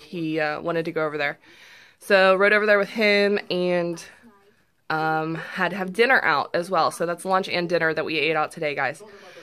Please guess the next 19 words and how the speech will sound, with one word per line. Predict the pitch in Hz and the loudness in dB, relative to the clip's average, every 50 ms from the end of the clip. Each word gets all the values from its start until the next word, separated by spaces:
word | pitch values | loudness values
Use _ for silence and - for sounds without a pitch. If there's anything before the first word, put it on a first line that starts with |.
| - - - - | -20 -20 -20 -18
So | - - - 208 190 190 190 185 185 185 185 - _ _ _ _ _ _ _ _ 202 226 233 214 208 190 _ - - _ - | -10 2 4 6 8 8 8 6 6 4 -2 -6 _ _ _ _ _ _ _ _ -20 -20 -20 -20 -20 -18 _ -20 -16 _ -4
on, | 190 190 185 185 190 185 185 185 180 - - - - - _ _ 165 170 _ _ _ 226 208 190 - - _ _ _ _ _ _ _ _ _ _ - | 0 2 4 4 4 4 2 2 -2 -4 -10 -18 -20 -20 _ _ -20 -20 _ _ _ -20 -20 -20 -20 -20 _ _ _ _ _ _ _ _ _ _ 0
uh, | - 185 180 | 2 4 6
we | 196 202 | 6 6
ended | 196 196 190 185 | 6 4 4 2
up | 175 - | 0 0
going | - 196 185 | 2 2 2
to | 180 | 4
Burger | 185 190 196 190 208 | 4 4 4 4 0
King. | - 240 247 247 254 254 247 - - - - - - - - | -2 0 0 0 0 -2 -4 -8 -14 -18 -20 -20 -16 -4 -2
Um, | - 170 170 170 170 165 165 170 170 - _ _ _ _ _ _ _ _ _ - | -2 0 0 0 -2 -4 -6 -8 -10 -14 _ _ _ _ _ _ _ _ _ -12
so | - - | 0 2
I | 190 | 2
had | 180 | 2
a | 180 | 2
side | 175 - 214 214 214 208 | 2 2 2 2 2 2
salad, | - 208 208 214 220 226 226 214 - - - _ _ | 2 2 2 2 2 -2 -4 -10 -16 -20 -20 _ _
which | - 190 170 165 - - - - - - _ _ - - - - - - - - _ _ _ _ _ _ | -8 -8 -8 -8 -10 -14 -14 -16 -20 -20 _ _ -20 -20 -20 -20 -20 -20 -20 -20 _ _ _ _ _ _
was | - 202 196 190 185 185 - - - | 4 4 4 4 2 -4 -10 -12 -14